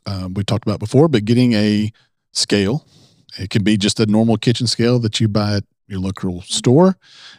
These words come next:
and then getting, uh, a, your own grinder would be, I would say, go hand in hand. So a scale and a grinder. Then once you have those two things,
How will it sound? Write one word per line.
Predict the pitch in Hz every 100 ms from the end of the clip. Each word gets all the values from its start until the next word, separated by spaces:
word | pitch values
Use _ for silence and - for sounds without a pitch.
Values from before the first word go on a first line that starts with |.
| _
and | 104 98
then | 101 110 110 104
getting, | 104 104 107 107 104 104 -
uh, | 101 98 104
a, | 101 -
your | 117
own | 110 107
grinder | 104 107 120 143 151 -
would | - 104
be, | 107 104 104 _ _ _ _ _ _ _
I | 117
would | 110
say, | 107
go | 101 110 98
hand | 110 101
in | 98
hand. | 123 110 127 139 -
So | - 101 98 85
a |
scale | - 113 120
and | 117
a |
grinder. | 104 113 120 123 143 - - - - - - _ _
Then | 117 147
once | 160 -
you |
have | 151 151
those | 151 175
two | - 135
things, | 143 131 135 143 - - -